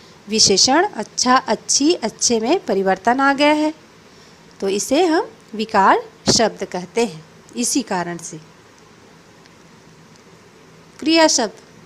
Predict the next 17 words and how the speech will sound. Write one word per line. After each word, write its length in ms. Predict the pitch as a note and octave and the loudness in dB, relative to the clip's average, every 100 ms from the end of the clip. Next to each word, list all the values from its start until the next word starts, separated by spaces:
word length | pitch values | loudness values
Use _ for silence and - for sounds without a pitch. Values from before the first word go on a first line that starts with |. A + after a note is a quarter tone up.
| - - | -14 -6
आता 300 | G#3+ A3 A3 | -4 -2 0
है, 480 | A3 G3+ G3 G3 - | 0 0 -2 -4 -4
आएगा, 680 | G3+ G3+ G3+ G3+ G3 F#3 F#3 - | 2 2 2 -2 -4 -4 -4 0
आ 220 | G3 G3+ | 2 4
रहा 300 | G3+ F#3 F#3+ | 2 -2 -4
है, 440 | F3+ F#3 F#3 F#3+ - - - - | -4 -6 -6 -8 -14 -20 -16 0
आया, 380 | G3+ G3 F#3+ E3 - - - - - - | 2 2 0 -4 -12 -20 -20 -20 -20 -10
ये 120 | G3+ | -8
क्या 220 | A3 A3+ A3+ | -4 -2 0
है? 300 | C4 D#4 B3 | -2 -4 -4
ये 80 | |
सारे 540 | A#3+ B3+ B3+ G4 C5+ - - | -4 -2 0 0 -2 -4 -8
क्रिया 260 | C#4 C4 | -2 0
शब्द 420 | C4 A3 F3+ - | 0 -2 -6 -12
हैं। 200 | F#3 F#3+ - - - - - | -16 -16 -20 -20 -20 -20 -8
मोहन 420 | B3 B3+ D4 D#4 | -4 -2 -2 -4
प्रतिदिन 600 | D#4 G#3+ G#3+ G#3 B3 F4+ | -4 -6 -6 -6 -4 -4